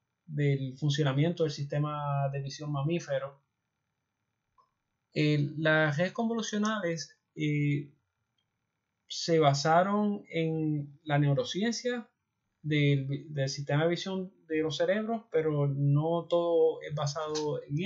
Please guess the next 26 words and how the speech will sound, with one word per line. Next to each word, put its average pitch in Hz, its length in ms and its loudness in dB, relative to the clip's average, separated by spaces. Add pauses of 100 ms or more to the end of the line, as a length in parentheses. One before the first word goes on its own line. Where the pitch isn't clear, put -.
eso. - 240 -12 (840)
Se - 240 0
puede 170 220 6
ver 226 220 -2
que, 180 580 -4 (1500)
se - 180 -2
puede 185 240 2
ver 220 240 -4
que 202 100 -4
el, 175 180 -6
el, 151 420 0 (440)
el 160 160 -2
deep 202 200 0
learning 185 640 -2
es 156 120 -4
para 190 520 2 (120)
el 147 100 -4
cerebro 160 680 -2 (480)
como 151 580 2
un 175 160 0
avión 180 480 0 (260)
es 160 180 -2
para, 151 720 2 (180)
para 147 160 2
un 147 120 4
pájaro. 143 520 2